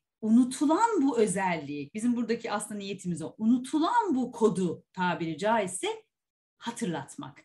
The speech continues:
O zaman ne olacak? Bir taraftan farklı hareketler yapılırken ki bu programın ne kadar güzel ifade ettiğin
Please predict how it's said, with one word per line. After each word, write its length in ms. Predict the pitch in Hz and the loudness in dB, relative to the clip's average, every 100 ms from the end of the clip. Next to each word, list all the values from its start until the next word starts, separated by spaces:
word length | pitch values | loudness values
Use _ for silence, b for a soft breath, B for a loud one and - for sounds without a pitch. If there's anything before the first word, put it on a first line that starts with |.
| b b b b | b b b b
O 140 | 277 339 | -2 0
zaman 420 | 392 359 349 359 | 2 2 2 0
ne 60 | |
olacak? 560 | 415 381 262 277 381 - | -2 0 0 0 -2 -2
Bir 120 | 247 254 | -8 -2
taraftan 680 | 339 302 294 262 254 240 | 2 2 0 -4 -4 -4
farklı 380 | - 214 220 320 | 0 0 0 -4
hareketler 1040 | 294 247 240 202 - 190 170 160 - - - | -2 -2 -2 -4 -4 0 0 0 -6 -16 -6
yapılırken 720 | 185 185 214 240 233 180 165 | -6 -4 -2 -2 -2 -6 -6
ki 260 | - 180 - | -6 -8 -8
bu 320 | 185 214 196 _ | -10 -10 -10 _
programın 500 | - 190 180 185 190 | -8 -6 -4 -4 -4
ne 80 | 214 | -4
kadar 220 | 190 190 | -4 -2
güzel 220 | 170 180 | -2 -4
ifade 380 | 175 180 165 170 | -4 -2 -2 -2
ettiğin 340 | 165 - 170 | -6 -6 -8